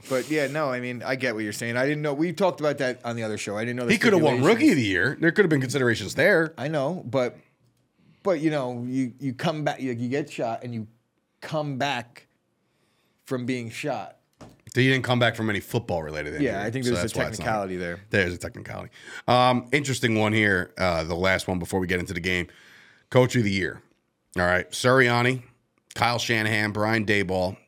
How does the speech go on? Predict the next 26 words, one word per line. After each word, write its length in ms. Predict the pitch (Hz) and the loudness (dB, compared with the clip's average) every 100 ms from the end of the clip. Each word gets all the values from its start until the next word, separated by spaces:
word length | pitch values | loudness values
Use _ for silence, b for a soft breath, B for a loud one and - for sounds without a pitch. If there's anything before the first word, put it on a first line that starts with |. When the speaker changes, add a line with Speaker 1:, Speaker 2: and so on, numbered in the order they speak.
| - | 0
Speaker 2:
Doug 220 | 113 101 | 0 2
Peterson, 580 | - 107 95 - 95 92 - | 0 0 0 -2 -6 -8 -12
Sean 280 | - 101 87 | -4 -2 -2
McDermott 400 | - 87 73 71 | -6 -6 -6 -6
are 100 | 87 | -6
the 60 | 80 | -6
finalists. 460 | 90 87 78 73 b b b b b b | -4 -6 -6 -10 b b b b b b
I 100 | 139 | 0
think 160 | 151 151 | 0 -2
you 60 | 120 | 0
take 180 | 151 | 2
away 200 | 127 123 | 4 4
McDermott. 520 | 147 131 131 131 151 - | 4 2 2 4 2 -2
He's 160 | 107 107 | -8 0
got 160 | 127 123 | 0 2
the 80 | |
roster 380 | 113 110 101 104 | 2 2 2 -2
already. 400 | 92 87 87 92 - | 0 0 -2 -6 -6
There's 120 | 101 | 0
no 80 | 110 | 2
reason 240 | 107 95 | 0 -2
for 100 | 92 | -4
him 80 | 90 | -4
to 60 | |
be 140 | 80 78 | -4 -6
there. 200 | 67 | -10